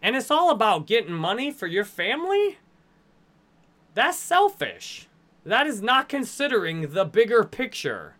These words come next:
If your life, and some of us think that we're not being selfish because we're trying to do something from our family, your family is practically irrelevant on this planet.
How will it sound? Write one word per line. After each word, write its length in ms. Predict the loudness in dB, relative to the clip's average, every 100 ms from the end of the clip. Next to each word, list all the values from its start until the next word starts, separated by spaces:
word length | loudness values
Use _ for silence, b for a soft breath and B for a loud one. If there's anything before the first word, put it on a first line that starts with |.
| _ b b b b b b _
If 280 | -2 -2 -4
your 200 | -4 -2
life, 440 | 2 2 0 -6 -6
and 380 | -4 -4 -6 -8 -10
some 320 | -4 0 0
of 140 | 2
us 180 | 0 0
think 240 | -4 -4
that 160 | -4 -4
we're 140 | -4
not 260 | 0 0 0
being 180 | -4 -4
selfish 480 | -2 -2 -2 -6 -4
because 400 | -6 -2 -4 -4
we're 100 | -6
trying 240 | -4 -4
to 60 | -6
do 140 | -8
something 240 | -8 -10 -8
from 180 | -4
our 100 | -4
family, 380 | -4 -6 -6 -6
your 280 | -4 -2 -2
family 600 | -2 -4 -2 0 -2 -2
is 100 | -6
practically 840 | -10 -2 -2 0 -6 -6 -8 -6
irrelevant 600 | -6 -4 -2 -4 -6 -10 -8
on 220 | -8 -6
this 140 | -10
planet. 580 | -12 -10 -10 -10 -14 -20